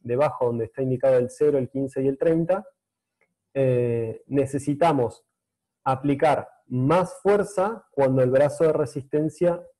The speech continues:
es mayor a los noventa grados. ¿Mm? Bien, después de esta ya entramos a, a los errores directamente, pero creía, creo que esta es la última,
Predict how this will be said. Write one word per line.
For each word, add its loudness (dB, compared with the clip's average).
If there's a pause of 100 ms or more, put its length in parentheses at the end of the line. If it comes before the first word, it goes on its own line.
(220)
es -6
mayor 0
a -8
los -8
noventa -2
grados. -4 (200)
¿Mm? -14 (2750)
Bien, -2 (880)
después 0
de 2
esta 0
ya -4
entramos 0
a, -2
a -6
los -2
errores 0
directamente, -4
pero -2
creía, 0 (100)
creo -4
que -6
esta -8
es 0
la 0
última, -4